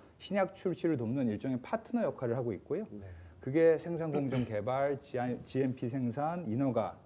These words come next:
Speaker 2: 음.
Speaker 1: 큰 스코프에 포함되어 있습니다. 그래서 과거에는 그 연구개발을 같이 하는 걸 씨디엠오라고 불렀거든요. 그래서 D가 이제 디벨롭먼트 해갖고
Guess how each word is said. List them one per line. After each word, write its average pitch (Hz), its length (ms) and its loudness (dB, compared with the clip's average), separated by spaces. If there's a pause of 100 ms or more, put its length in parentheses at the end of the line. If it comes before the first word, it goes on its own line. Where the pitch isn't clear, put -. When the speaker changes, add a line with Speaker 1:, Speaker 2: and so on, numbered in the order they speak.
(160)
Speaker 2:
음. 104 160 -12
Speaker 1:
큰 196 360 -2
스코프에 143 420 0
포함되어 170 380 -2
있습니다. 92 500 -6 (640)
그래서 139 160 -4
과거에는 165 720 4 (500)
그 123 240 0
연구개발을 170 600 6
같이 117 300 -4
하는 131 180 0
걸 143 180 2
씨디엠오라고 156 1000 4
불렀거든요. 95 720 -2
그래서 123 240 0
D가 131 320 4
이제 123 140 2
디벨롭먼트 123 920 0
해갖고 113 580 0